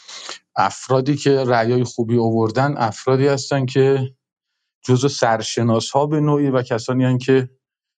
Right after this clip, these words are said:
بیشترین فریادها رو تو فضای مجازی، تو فضای رسانه‌ای کشور تو سالیان گذشته در حوزهٔ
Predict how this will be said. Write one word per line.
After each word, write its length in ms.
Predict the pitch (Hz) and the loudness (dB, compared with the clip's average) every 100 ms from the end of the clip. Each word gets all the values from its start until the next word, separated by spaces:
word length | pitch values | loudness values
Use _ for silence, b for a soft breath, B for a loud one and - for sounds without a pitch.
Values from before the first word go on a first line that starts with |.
| _ _ | _ _
بیشترین 460 | 123 - - 113 113 | -2 0 0 0 0
فریادها 680 | 110 110 110 113 110 107 127 | 0 0 2 2 0 2 0
رو 120 | 135 | 0
تو 100 | 135 | -2
فضای 380 | 120 117 117 120 | -2 0 0 2
مجازی، 420 | 120 107 101 117 | 0 0 -2 -4
تو 120 | 117 | -4
فضای 540 | - 110 101 113 117 117 | -2 -2 2 2 2 2
رسانه‌ای 800 | 107 104 - 113 107 107 120 | -2 -2 0 0 2 2 0
کشور 340 | 127 110 - 117 | 0 -4 0 -2
تو 120 | 117 | -2
سالیان 420 | - 107 101 117 | -2 0 0 0
گذشته 360 | 113 104 98 117 | 0 0 0 2
در 120 | 123 | 2
حوزهٔ 560 | 113 107 98 117 127 | 2 -2 2 2 2